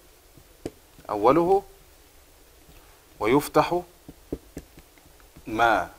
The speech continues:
قبل آخره. كما يقول:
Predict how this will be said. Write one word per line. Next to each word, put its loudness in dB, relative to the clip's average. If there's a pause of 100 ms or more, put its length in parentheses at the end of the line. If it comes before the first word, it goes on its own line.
(540)
قبل 2 (2000)
آخره. -2 (4000)
كما -4
يقول: -4